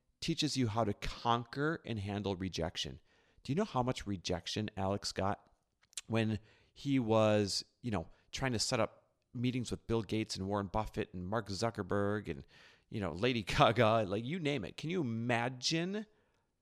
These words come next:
the number of doors you have to knock on and the amount of rejection you have to just be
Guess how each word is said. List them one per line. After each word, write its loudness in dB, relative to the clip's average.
the 4
number 2
of -2
doors 4
you 2
have -2
to -2
knock -2
on 0
and 0
the 0
amount 0
of -6
rejection -4
you 0
have -4
to -2
just 0
be 2